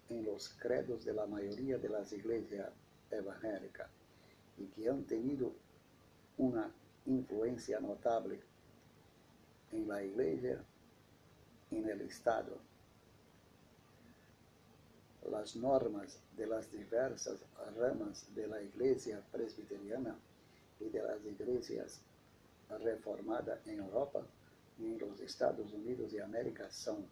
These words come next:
calvinistas. Las iglesias bautistas y congregacionales, aunque no poseen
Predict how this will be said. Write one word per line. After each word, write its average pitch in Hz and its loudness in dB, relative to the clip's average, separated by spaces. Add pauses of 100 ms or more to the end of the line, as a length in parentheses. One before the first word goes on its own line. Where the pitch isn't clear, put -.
(160)
calvinistas. - -4 (2000)
Las 101 -4
iglesias 117 2
bautistas 113 -2 (100)
y 113 -2
congregacionales, 110 -2 (320)
aunque 110 -2
no 117 0 (180)
poseen 120 2